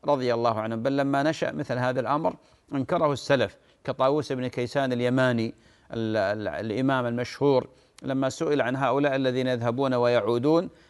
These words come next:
قال: "ما أدري أيؤجرون أم يؤزرون"، يعني ما أدري، يعني هو من باب الإنكار. واستدلال بعض ال-، المشايخ بحديث عائشة حقيقة في غير محله، لما أمر النبي صلى الله عليه وسلم أخاها عبد الرحمن أن يعمرها من التنعيم،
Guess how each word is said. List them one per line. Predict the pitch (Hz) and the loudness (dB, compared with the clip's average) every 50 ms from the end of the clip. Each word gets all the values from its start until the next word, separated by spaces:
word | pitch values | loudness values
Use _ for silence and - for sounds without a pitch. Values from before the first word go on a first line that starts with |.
| _ _ | _ _
قال: | - 139 139 143 | 2 2 4 4
"ما | 143 156 160 160 135 135 | 2 0 0 0 0 0
أدري | 135 127 131 120 | -2 -2 0 0
أيؤجرون | 117 131 135 123 127 127 131 135 147 156 151 147 | 0 0 0 0 0 -2 0 0 0 0 0 0
أم | 135 143 147 | 0 0 0
يؤزرون"، | 151 151 147 143 160 175 208 196 127 - - - _ _ _ _ _ _ _ _ _ _ _ _ _ _ _ _ _ _ _ _ _ _ _ - | 0 0 2 2 2 4 2 2 0 -4 -10 -18 _ _ _ _ _ _ _ _ _ _ _ _ _ _ _ _ _ _ _ _ _ _ _ -8
يعني | 101 92 98 110 | -6 -6 -4 -2
ما | 120 147 165 165 | -2 0 0 0
أدري، | 156 131 123 117 113 | 0 0 -2 -2 -2
يعني | 98 90 104 110 | -4 -4 -2 -2
هو | 120 131 127 127 | 0 0 2 2
من | 123 131 135 | 0 0 0
باب | 135 151 147 135 | 0 0 0 0
الإنكار. | 135 120 135 135 123 - 160 165 139 101 - - _ _ _ _ _ _ - | -2 -4 -4 -4 -2 2 4 4 4 2 0 -6 _ _ _ _ _ _ -12
واستدلال | 117 113 - - 143 135 147 190 208 202 | -12 -10 -8 -8 -6 -2 2 2 2 4
بعض | 170 170 170 143 143 147 | 4 2 0 2 0 0
ال-، | 139 131 131 127 | -2 -2 -2 -4
المشايخ | 123 123 123 131 123 - 143 135 127 120 104 | -6 -6 -6 -6 -4 -2 0 0 2 0 -2
بحديث | 113 120 110 113 120 127 135 127 113 | -4 -6 -4 -4 -4 -2 -2 -2 -2
عائشة | 123 113 120 135 139 160 170 - - 196 - - | -2 0 0 0 0 0 -2 -4 -4 -4 -4 -4
حقيقة | - 175 165 170 - 214 - - 170 | -6 -6 -6 -4 -4 -2 -2 -2 -2
في | 156 175 | 0 0
غير | 160 160 151 139 131 127 | 0 0 2 2 0 0
محله، | 120 104 117 117 117 110 107 107 107 107 104 98 90 - _ _ _ _ _ _ | 0 0 0 0 0 0 -2 -4 -4 -4 -4 -6 -6 -10 _ _ _ _ _ _
لما | - 127 127 131 127 127 131 120 123 | -6 -4 -2 0 0 0 0 0 2
أمر | 127 143 139 135 | 2 2 2 2
النبي | 131 120 117 113 | 0 -2 -4 -6
صلى | - 139 | -4 -4
الله | 135 131 | -2 -2
عليه | 127 120 | -2 -4
وسلم | |
أخاها | 123 - - 143 127 120 | -4 -4 -2 0 0 0
عبد | 107 110 113 110 | 0 0 -2 -4
الرحمن | 120 113 110 123 135 131 127 | -6 -6 -4 -2 -2 0 0
أن | 117 117 117 | 0 -2 -2
يعمرها | 113 110 120 131 127 120 117 113 | -4 -4 -2 -2 0 0 0 0
من | 113 113 | 0 -2
التنعيم، | 113 120 120 - - - 120 123 117 143 180 208 | -2 -4 -4 -4 -4 -4 -4 -2 0 0 0 0